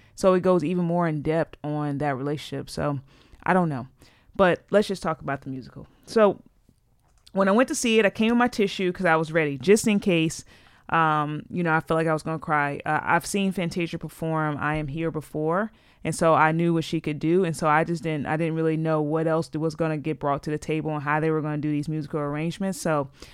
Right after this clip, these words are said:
just in case I had some feels, I brought some tissue.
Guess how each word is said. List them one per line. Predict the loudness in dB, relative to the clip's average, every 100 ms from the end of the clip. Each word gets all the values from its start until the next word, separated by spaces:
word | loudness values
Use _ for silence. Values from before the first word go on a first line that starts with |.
| -18 -6
just | -4 -4
in | -4
case | -4 -2
I | -4
had | -4 -6
some | -8 -8
feels, | -6 -6 -6
I |
brought | -6 -8 -6
some | -8
tissue. | -6 -8 -6 -6 -6